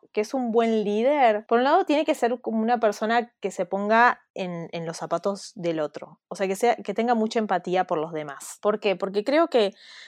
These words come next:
que liderar se tiene que liderar desde entender, este, a tu equipo o a las personas que son parte de, de tu red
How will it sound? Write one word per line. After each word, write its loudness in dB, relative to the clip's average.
que 4
liderar 8
se 0
tiene 2
que 2
liderar 4
desde 0
entender, 6
este, -2
a -2
tu -4
equipo 0
o 8
a 6
las 0
personas -6
que -10
son -8
parte 2
de, 0
de -2
tu -2
red 6